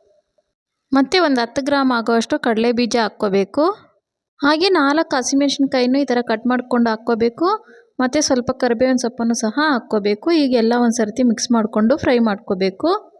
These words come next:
ಎಂಟರಿಂದ ಹತ್ತು ಒಣಮೆಣಸಿನ್ಕಾಯಿನೂ ಈ ಥರ ಮುರ್ಕೊಂಡು ಹಾಕ್ಕೋಬೇಕು.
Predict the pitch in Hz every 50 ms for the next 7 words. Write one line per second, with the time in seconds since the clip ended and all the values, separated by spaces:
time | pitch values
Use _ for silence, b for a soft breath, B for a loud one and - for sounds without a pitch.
0 | _ _ _ _ _ _ _ _ _ _ _ _ _ - 277 285 302 320 359 349
1 | 381 359 339 320 320 294 262 240 247 - - 285 269 247 240 240 240 262 262 254
2 | - - 269 - 240 233 226 240 262 254 240 - 240 247 240 233 220 - - -
3 | 233 226 233 254 285 269 226 208 233 - 220 208 202 196 190 196 - 285 330 381
4 | 392